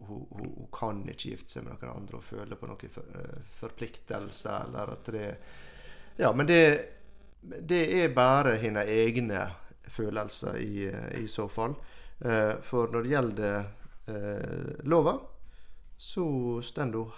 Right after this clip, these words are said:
helt, eh, fritt. Og, og det Paulus er frem til her, det er at det samme egentlig skjedde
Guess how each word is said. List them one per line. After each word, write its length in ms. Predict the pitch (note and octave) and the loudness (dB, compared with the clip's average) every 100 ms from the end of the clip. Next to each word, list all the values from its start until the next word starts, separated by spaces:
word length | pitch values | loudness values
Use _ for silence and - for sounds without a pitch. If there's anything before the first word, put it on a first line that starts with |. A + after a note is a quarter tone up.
| - | -6
helt, 640 | - A2 F#2 - - - - | -2 -2 -4 -12 -14 -10 -4
eh, 360 | G2 F#2+ F#2+ F#2+ F#2+ | -2 -2 -4 -6 -8
fritt. 460 | - - G2+ - - - - - - - - - - - - | -6 -6 -6 -10 -16 -14 -14 -14 -14 -14 -16 -16 -18 -16 -6
Og, 360 | B2+ A#2+ A#2+ A#2 A2+ A2 A#2 - | 2 4 4 4 2 -2 -8 -8
og 120 | - | 0
det 140 | C3+ E3 | 2 6
Paulus 240 | D#3+ B2 | 8 8
er 80 | A2+ | 4
frem 160 | C3+ A#2+ | 4 2
til 140 | G#2 | 2
her, 120 | G2 G2+ | -2 2
det 80 | B2 | 2
er 80 | |
at 80 | G#2+ | 2
det 80 | A2+ | -2
samme 300 | G#2 G#2 A2 | -2 -2 -2
egentlig 380 | G#2 G#2+ G2 A2 | -4 -4 -6 -8
skjedde 380 | F#2+ G2+ G2 - | -6 -6 -6 -10